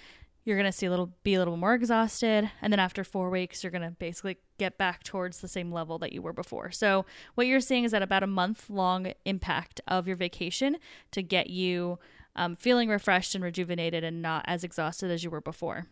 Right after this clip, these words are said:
But to what we were just talking about with what you can do to ease yourself back in is if you don't have a lot of job demands, so maybe you come back and you're able to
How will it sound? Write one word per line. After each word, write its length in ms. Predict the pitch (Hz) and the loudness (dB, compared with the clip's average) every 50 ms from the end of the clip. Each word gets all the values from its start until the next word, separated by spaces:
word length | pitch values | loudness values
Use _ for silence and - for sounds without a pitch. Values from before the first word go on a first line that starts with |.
| _ _ _ _ _ _ _ _ _ _ _ _ _ _ _ - - - | _ _ _ _ _ _ _ _ _ _ _ _ _ _ _ -20 -4 6
But 220 | - 269 254 - - | 8 8 8 8 6
to 120 | - 220 196 | -2 -2 0
what 160 | 196 196 - | 2 0 2
we 60 | 185 | 2
were 100 | 190 185 | 0 -2
just 180 | 180 190 - - | -2 -4 -6 -2
talking 340 | - 262 277 277 - 240 214 | 0 0 0 0 0 -4 -2
about 300 | 185 180 170 170 - - | 0 0 2 2 0 0
with 220 | - 180 180 - | -2 -2 -2 -2
what 140 | - 190 - | -4 -6 -4
you 100 | - - | -6 -8
can 160 | - - 190 | -8 -6 -6
do 180 | 170 190 180 180 | -4 -2 -2 -2
to 160 | - - - - | -4 -6 -6 -4
ease 180 | 185 180 170 | -6 -4 -4
yourself 340 | 180 170 - - - 156 - | -6 -6 -6 -6 -8 -8 -8
back 240 | - 147 170 - - | -8 -8 -8 -6 -6
in 380 | 330 427 349 247 214 214 220 - - - - - - - - - _ - | -4 0 0 0 0 0 -4 -8 -10 -20 -20 -20 -20 -20 -20 -20 _ -4
is 200 | - 220 214 202 - | 0 0 0 2 2
if 260 | 156 226 226 - - | 0 0 0 0 -2
you 460 | 233 240 247 240 240 233 233 226 220 - _ _ _ _ _ _ _ _ _ _ _ _ _ _ _ _ _ - | 0 0 2 2 2 4 4 2 2 0 _ _ _ _ _ _ _ _ _ _ _ _ _ _ _ _ _ 4
don't 200 | - 277 320 320 | 6 6 6 6
have 120 | 381 381 | 4 2
a 60 | 359 | 4
lot 180 | 320 294 277 254 | 4 4 4 4
of 80 | 240 220 | 2 2
job 220 | 226 202 196 202 | 2 2 2 2
demands, 320 | 190 196 185 170 170 175 | 0 -2 -4 -4 -4 -4
so 100 | - 208 | -4 -2
maybe 140 | 214 220 247 | -2 0 0
you 100 | 254 254 | 0 -2
come 220 | 247 - 254 247 240 | -2 -2 0 2 2
back 280 | 233 220 220 220 - | 4 4 4 2 0
and 120 | 226 220 196 | -2 -2 -2
you're 200 | 190 190 190 - _ _ - - | -4 -6 -6 -10 _ _ -6 -2
able 280 | 202 202 190 208 208 | -2 0 0 0 0
to 720 | 196 - - - 208 202 196 196 190 190 185 185 185 190 | 0 -2 -4 -2 -2 -2 0 0 0 0 0 0 -2 -4